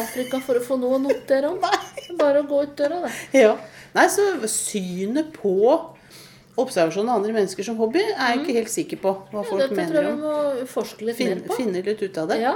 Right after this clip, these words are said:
Speaker 2: Mm.
Speaker 1: spørre litt folk da,
Speaker 2: Ja.
Speaker 1: så du kan få et ærlig svar.
Speaker 2: Ja.
Speaker 1: Ja. Nei, altså, vi er jo på de små tinga, og, og det er, har seg sånn at jeg har nå kjøpt meg en ny hårbørste.
Speaker 2: Å, gratulerer.
Speaker 1: Ja, men du, når kjøpte du hårbørste sist?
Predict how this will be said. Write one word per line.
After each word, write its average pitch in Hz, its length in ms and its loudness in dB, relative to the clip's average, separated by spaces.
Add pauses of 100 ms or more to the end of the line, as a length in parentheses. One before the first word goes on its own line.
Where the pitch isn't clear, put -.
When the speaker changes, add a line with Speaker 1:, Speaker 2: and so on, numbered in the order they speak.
Speaker 2:
Mm. 175 180 -2
Speaker 1:
spørre 196 440 -2
litt 254 120 -6
folk - 360 -6
da, 415 60 -6 (140)
Speaker 2:
Ja. - 140 0
Speaker 1:
så 285 80 -6
du 269 80 -2
kan 269 160 -4
få 247 140 -4
et 247 60 -8
ærlig 208 280 -4
svar. 262 240 -8 (100)
Speaker 2:
Ja. 185 200 -2 (240)
Speaker 1:
Ja. 233 160 -6 (400)
Nei, 262 160 2
altså, 277 400 -2
vi 254 100 -2
er 196 220 2
jo 220 60 0
på 262 200 -6
de 277 80 -6
små 202 400 -6
tinga, 202 460 -4
og, 220 360 -2
og 226 360 -2 (800)
det - 20 -8
er, 208 240 -2
har 208 220 -6
seg 233 140 -10
sånn 294 200 -6
at 247 160 -8
jeg 196 180 -4
har 226 160 -4
nå 208 140 -4
kjøpt 202 300 -8
meg 226 100 -4
en 208 40 -6
ny 214 100 -6
hårbørste. 208 500 -6 (240)
Speaker 2:
Å, 160 160 -10
gratulerer. 139 720 -14
Speaker 1:
Ja, 233 240 -6
men 220 320 -4
du, 175 180 -4 (240)
når 220 220 -4
kjøpte - 420 -8
du 226 120 -6
hårbørste 175 600 -10
sist? - 360 -12